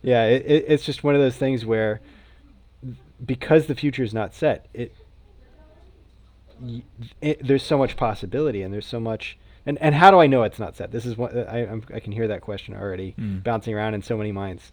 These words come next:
Speaker 1: Uh, I don't, but, <laughs> I mean, that, that's, that's what it seems like to me, because it, it, you know, it's, it sure seems like I make a choice, and then there's an action in the world, and, and, you know, there's, there's causes and effects, and,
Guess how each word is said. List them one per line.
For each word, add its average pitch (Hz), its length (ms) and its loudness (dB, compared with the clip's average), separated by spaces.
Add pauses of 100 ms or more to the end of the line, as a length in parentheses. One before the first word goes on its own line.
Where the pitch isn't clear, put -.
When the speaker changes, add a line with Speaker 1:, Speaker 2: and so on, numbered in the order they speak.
Speaker 1:
Uh, 120 120 -4 (340)
I 165 100 6
don't, 135 340 0 (160)
but, 117 320 -2
<laughs> - 40 -6
I - 120 -2
mean, 165 180 8
that, 156 260 10
that's, 147 320 4
that's 131 440 -2 (180)
what 139 180 0
it 123 80 -6
seems 143 240 -2
like 123 160 0
to 113 100 -8
me, 123 240 -2
because 107 480 -6 (640)
it, 117 180 -2
it, 120 120 -2
you 120 100 -2
know, 110 100 -2
it's, - 200 -10
it 123 160 -6
sure 127 200 0
seems 143 380 -2
like 110 380 -4 (180)
I 113 560 -4
make 113 240 -6
a 117 60 -8
choice, 117 340 -6
and 107 80 -8
then 104 80 -8
there's 104 220 -8
an 104 80 -8
action 101 520 -8
in 107 140 -10
the 101 60 -10
world, 117 360 -6
and, 95 380 -10
and, 95 420 -10 (720)
you 110 120 -8
know, 95 60 -6
there's, 104 260 -8
there's 101 240 -12
causes 107 420 -6
and 98 80 -8
effects, 101 480 -8 (100)
and, 101 400 -10